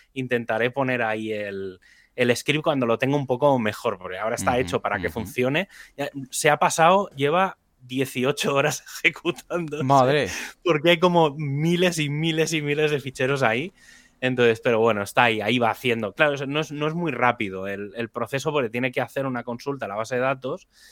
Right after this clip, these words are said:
Speaker 1: y es un poco mierda. Y luego, em, otra cosa que me ha pasado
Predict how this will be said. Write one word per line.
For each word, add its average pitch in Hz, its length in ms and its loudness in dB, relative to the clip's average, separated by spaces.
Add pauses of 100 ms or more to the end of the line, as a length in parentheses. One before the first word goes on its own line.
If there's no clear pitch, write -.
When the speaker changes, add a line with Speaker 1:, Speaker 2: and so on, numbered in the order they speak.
(240)
Speaker 1:
y 117 140 -4
es 113 100 -2
un 123 120 -6
poco 113 440 -4
mierda. 101 380 -10 (500)
Y 190 140 2
luego, 196 640 6
em, 139 720 0 (180)
otra 185 260 0
cosa 202 200 0
que 143 100 -2
me 135 100 0
ha 156 80 0
pasado 180 640 2